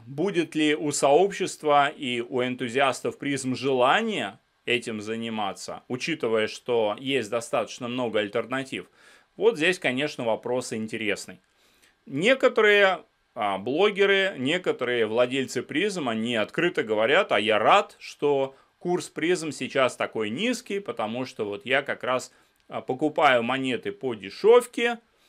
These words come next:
и, дескать, когда монета снова начнет расти, я там сделаю хорошую прибыль, хорошие иксы". Ну, тут уже, как говорится, каждый выстраивает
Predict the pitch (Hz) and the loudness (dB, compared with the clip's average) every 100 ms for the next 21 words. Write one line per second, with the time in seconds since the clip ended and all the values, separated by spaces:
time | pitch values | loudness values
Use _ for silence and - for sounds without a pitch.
0 | _ _ 113 127 226 220 120 202 - 147 | _ _ -8 -4 -4 -4 0 0 0 -6
1 | - 120 120 131 123 107 113 - 131 131 | -2 -4 0 2 4 2 -2 -4 -2 -4
2 | 117 107 - 135 117 110 110 - 123 98 | -4 -8 -6 -4 -4 -4 -8 -10 -10 -10
3 | 98 98 - - 233 190 110 156 123 101 | -8 -10 -12 -10 -8 -4 -2 -2 -2 -6
4 | 95 135 160 117 101 104 123 147 - 107 | -6 -4 -2 -2 -2 -2 -2 -4 -6 -10
5 | 127 175 165 107 107 113 135 - 113 110 | -8 -8 -8 -4 -2 -2 -4 -8 -12 -12
6 | - 101 95 _ _ - _ 113 185 262 | -16 -16 -18 _ _ -20 _ -6 -4 -4
7 | - - 190 226 180 160 185 196 - _ | -6 2 2 4 0 4 4 2 -2 _
8 | _ - 117 113 131 147 147 135 135 160 | _ -4 -2 0 0 0 0 -6 2 2
9 | 160 170 156 120 - 147 160 143 123 117 | 2 -4 -4 -4 -6 0 2 4 0 -2